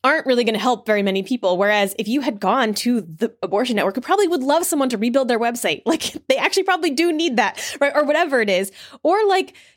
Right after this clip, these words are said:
do the unglamorous work of, like, schlepping stuff from place to place or, like, going to the warehouse and organizing it, right? There's so many things that just need to be done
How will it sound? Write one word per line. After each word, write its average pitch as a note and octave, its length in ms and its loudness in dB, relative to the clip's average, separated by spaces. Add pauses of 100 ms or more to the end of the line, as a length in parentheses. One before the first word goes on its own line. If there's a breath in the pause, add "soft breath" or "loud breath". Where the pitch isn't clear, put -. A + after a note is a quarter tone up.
do D4 140 2
the E4+ 80 2
unglamorous D4 680 0
work D4+ 240 -2
of, G#3+ 100 -6
like, F#3+ 300 0 (320 soft breath)
schlepping C#4+ 500 0
stuff C4+ 340 0
from C4 160 0
place B3+ 280 -2
to C4+ 100 -2
place B3+ 420 0
or, G#3+ 200 0
like, G#3 240 0
going C4 260 2
to C#4 80 -4
the B3 120 2
warehouse A#3+ 500 -2
and G3+ 140 -2
organizing G3+ 600 0
it, C#3+ 120 -4
right? G#3+ 160 0
There's A3 180 0
so C#4 100 2
many C#4 220 2
things A#3+ 320 2
that G#3 80 2
just F#3+ 160 -2
need F#3+ 160 0
to F#3 40 -4
be F3 120 -8
done F3 500 2